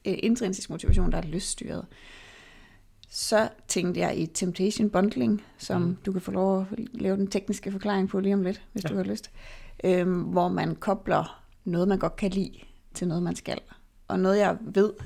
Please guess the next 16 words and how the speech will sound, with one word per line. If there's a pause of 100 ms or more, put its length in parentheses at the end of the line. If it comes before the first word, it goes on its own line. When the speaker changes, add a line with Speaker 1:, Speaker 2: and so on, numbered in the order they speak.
Speaker 1:
jeg
elsker, (120)
det
er
at
bevæge
mig
til
musik. (1200)
Den
der
følelse,
når, (260)
når
man, (180)
øhm,